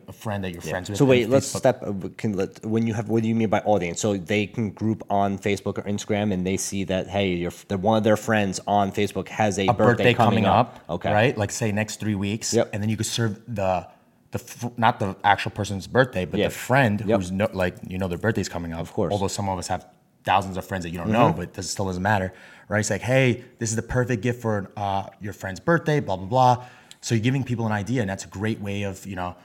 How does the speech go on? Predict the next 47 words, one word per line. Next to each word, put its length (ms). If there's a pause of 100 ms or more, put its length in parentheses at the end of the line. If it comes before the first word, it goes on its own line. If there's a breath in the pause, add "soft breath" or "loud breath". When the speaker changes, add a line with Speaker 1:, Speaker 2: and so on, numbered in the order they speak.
(420 loud breath)
Speaker 1:
coming 260
up 60
Speaker 2:
Great 120
Speaker 1:
with 80
Speaker 2:
day 80
of 60
Speaker 1:
creatives, 180 (220)
Speaker 2:
marketing. 60
Speaker 1:
narrow, 320 (140)
Speaker 2:
Yeah. 80
Speaker 1:
narrow 180
down 160
the 100
audience 220
and 60
so 120
forth. 220
They 80
also 180
did 140
it 40
with 160
anniversaries, 520
like, 160 (220 loud breath)
great 200
anniversary 520
gift. 260
You 140
could 160
create 260
audiences 400
based 320
on 140 (260 loud breath)
upcoming 400
anniversaries. 680
Facebook 400
knows 300
based 320
on 300
data 240
that 100
you 100
give 240
them 200
Speaker 2:
Relationship 240
Speaker 1:
originally 280
when 100